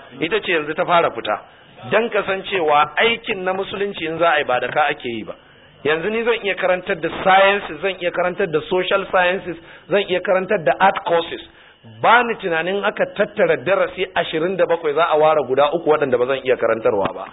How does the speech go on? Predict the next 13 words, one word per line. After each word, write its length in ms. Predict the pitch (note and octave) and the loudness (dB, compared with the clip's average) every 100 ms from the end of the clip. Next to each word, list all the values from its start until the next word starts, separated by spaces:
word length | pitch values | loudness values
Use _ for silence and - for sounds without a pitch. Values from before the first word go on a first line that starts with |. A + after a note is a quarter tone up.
| - - - | -18 -20 -6
Kai 160 | - F#3+ | -2 -2
kuma 180 | - G3+ | 0 -2
guda 280 | E3+ E3 E3+ | 0 2 2
nawa 160 | F3 D3+ | 4 2
za 100 | D3 | 0
ka 80 | D3+ | 0
iya 160 | C#3 | -4
karantarwa? 580 | C3 C3 B2+ C#3 G#2+ G2 - | 0 -2 0 0 -2 -6 -6
Abin 220 | C3+ E3+ | -4 -2
da 80 | F3 | -2
muke 240 | D#3 D#3 D3 | -4 -4 -6
cewa 240 | C#3+ B2 A#2+ | 0 0 0
kenan. 280 | G#2+ - | -6 -12